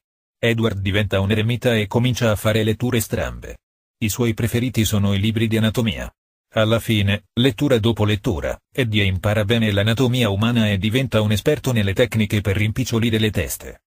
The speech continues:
Un altro hobby molto particolare di Eddie, leggere i necrologi sul giornale locale. Dalle necrologie può venire a sapere quando muore qualche donna. Ricevuta la notizia,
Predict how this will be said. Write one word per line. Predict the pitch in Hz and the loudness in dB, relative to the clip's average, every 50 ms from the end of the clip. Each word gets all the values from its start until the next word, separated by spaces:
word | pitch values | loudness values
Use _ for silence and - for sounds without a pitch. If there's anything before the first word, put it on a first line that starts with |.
| _ _ _ _ _ _ | _ _ _ _ _ _
Un | - 110 110 110 | -2 0 0 2
altro | 113 107 - 113 117 107 | 0 0 0 0 0 0
hobby | 107 110 98 104 101 | 0 0 0 0 0
molto | 95 95 104 113 - 117 | 2 2 0 0 0 -2
particolare | 107 107 104 - - 110 - 117 117 123 123 123 104 | -2 -2 -2 -4 -4 -2 0 0 0 0 0 -2 0
di | 101 113 | 0 0
Eddie, | 107 104 95 82 90 107 117 - _ _ - | 0 0 0 -2 -2 -2 -4 -4 _ _ -6
leggere | 131 123 123 123 117 107 127 123 123 | -2 0 2 2 2 0 0 0 2
i | 120 117 | 2 2
necrologi | 117 117 - - 123 117 113 92 82 80 104 120 117 | 0 0 -2 0 0 0 0 0 -2 -2 -4 -4 -4
sul | - - 135 131 | -4 -2 -2 0
giornale | 113 143 147 107 117 117 110 104 | 0 0 0 0 0 0 0 0
locale. | 92 98 92 - 107 - - - 65 - - - _ _ _ _ _ _ _ | -2 -2 -2 -4 -4 -4 -6 -8 -12 -14 -16 -20 _ _ _ _ _ _ _
Dalle | - 101 - 98 98 98 104 98 | -6 -2 0 0 0 0 0 0
necrologie | 98 98 - - 127 120 113 104 92 104 117 117 110 | -2 -2 -2 -2 -2 0 0 0 0 0 0 0 0
può | - 127 123 | 0 0 0
venire | 117 123 123 131 139 127 | 0 0 0 0 0 0
a | 107 | 0
sapere | - 113 101 - 117 113 110 | 0 -2 -2 -2 -2 -2 -2
quando | 98 - 113 107 107 101 101 | -2 0 0 0 0 0 0
muore | 101 107 107 101 107 95 | 0 0 0 0 0 0
qualche | - 120 110 - 135 | 0 -2 -2 -2 -2
donna. | 123 113 69 65 65 65 65 - - - _ _ _ _ _ _ _ | -4 -4 -4 -6 -8 -10 -12 -14 -14 -18 _ _ _ _ _ _ _
Ricevuta | _ 147 135 104 - 131 131 143 139 - 110 | _ -4 -2 -2 0 -2 -2 -2 -2 0 0
la | 107 110 | 0 0
notizia, | 117 120 113 - - 101 90 - - 101 98 | 0 0 0 0 -2 -2 -2 -2 -2 -2 -2